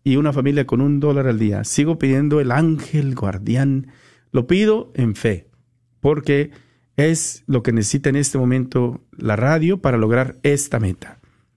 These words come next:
Un dólar al día, treinta dólares al mes, trescientos sesenta de una sola vez. Pero llama, hay dos líneas disponibles,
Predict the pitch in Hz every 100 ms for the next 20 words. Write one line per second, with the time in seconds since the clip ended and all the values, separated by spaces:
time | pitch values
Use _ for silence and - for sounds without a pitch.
0 | _ - 165 180 160 156 151 139 110 110
1 | - _ _ 123 131 131 139 135 127 139
2 | 127 110 - _ _ _ _ _ - 110
3 | 104 139 139 131 110 131 117 120 120 123
4 | 127 120 135 208 - - _ _ _ _
5 | - 147 143 220 214 90 - _ - 131
6 | 156 202 - - - 120 151 185 156 156
7 | 156 147 139 139 156 143 143 175 -